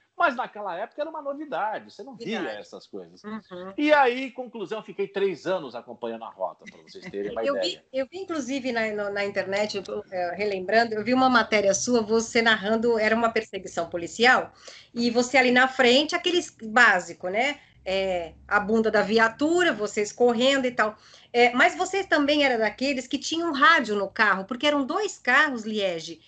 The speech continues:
Speaker 2: especiais. Não era qualquer ra-,
Speaker 1: Isso.
Speaker 2: não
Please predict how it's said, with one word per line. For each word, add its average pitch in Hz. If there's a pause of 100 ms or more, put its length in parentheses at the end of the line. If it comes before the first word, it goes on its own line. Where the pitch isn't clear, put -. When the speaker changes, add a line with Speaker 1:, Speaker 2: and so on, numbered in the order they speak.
(560)
Speaker 2:
especiais. 202 (720)
Não 208
era 277
qualquer 339
ra-, -
Speaker 1:
Isso. -
Speaker 2:
não 254